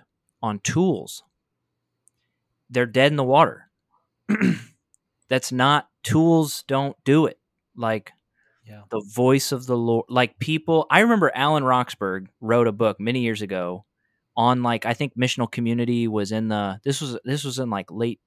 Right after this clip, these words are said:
Speaker 1: late, right before two thousand ten, I think. And I think it was on missional communities, I think was in the title of the book. I just remember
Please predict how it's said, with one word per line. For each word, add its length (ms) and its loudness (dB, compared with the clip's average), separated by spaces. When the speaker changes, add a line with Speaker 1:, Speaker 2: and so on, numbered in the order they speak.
Speaker 1:
late, 300 -4
right 180 4
before 220 -4
two 120 -8
thousand 260 -2
ten, 200 -8
I 100 -8
think. 320 -18
And 340 -6
I 140 -4
think 240 -6
it 80 -4
was 140 -4
on 160 0
missional 320 -4
communities, 680 -2
I 100 0
think 200 -8
was 140 -4
in 80 -4
the 80 -6
title 200 -4
of 60 -4
the 40 -6
book. 240 -6
I 140 2
just 160 -4
remember 300 -2